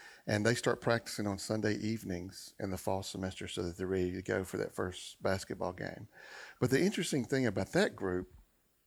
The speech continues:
is the audition's not only on how they play, but it's on their personality. So whenever they run an audition,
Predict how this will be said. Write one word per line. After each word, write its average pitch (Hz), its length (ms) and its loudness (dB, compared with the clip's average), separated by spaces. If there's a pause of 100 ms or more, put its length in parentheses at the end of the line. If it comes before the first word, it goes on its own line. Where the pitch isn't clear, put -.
(420)
is 107 140 0
the 113 140 4
audition's 110 520 2
not 117 200 2
only 120 240 4
on 101 140 2
how 98 160 0
they 92 140 0
play, 90 640 0 (480)
but 98 80 2
it's 98 160 0
on 110 100 0
their 90 120 2
personality. 101 840 -2 (520)
So 107 140 2
whenever 117 340 2
they 110 120 4
run 104 180 4
an 95 80 2
audition, 92 720 0